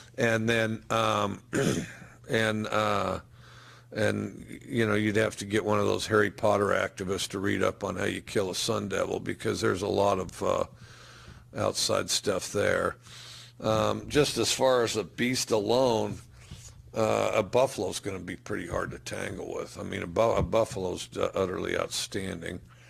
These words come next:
Well, but Butch, Butch is gonna have to be clear-minded and crafty. I mean, Butch will, Butch will find a way. There's no question. The Cougar will find a way.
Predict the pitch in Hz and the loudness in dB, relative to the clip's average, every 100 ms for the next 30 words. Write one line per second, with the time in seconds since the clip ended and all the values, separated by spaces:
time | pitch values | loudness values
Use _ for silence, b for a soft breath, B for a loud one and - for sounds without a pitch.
0 | B B B B B - B B 165 143 | B B B B B -20 B B 6 6
1 | 127 113 131 107 135 135 - 120 139 113 | 6 4 2 4 2 2 2 2 2 0
2 | 98 120 113 107 104 104 - 101 104 98 | -4 0 4 4 4 2 -2 -2 0 0
3 | 90 B B B B - 131 117 110 107 | -2 B B B B 2 4 4 4 2
4 | 101 95 92 - 104 104 110 - 80 82 | 2 -2 -6 0 4 4 2 -2 -10 -12
5 | - - - 101 107 117 180 151 117 131 | -18 -10 -6 -2 0 2 2 4 2 4
6 | 208 - 120 - 120 104 101 123 104 98 | 4 4 0 2 2 2 4 4 4 0
7 | 98 - 101 - 113 104 - 98 104 160 | -2 2 2 4 4 4 0 -4 -2 2
8 | 151 127 - 113 98 92 120 113 95 | 4 2 2 2 2 2 4 4 2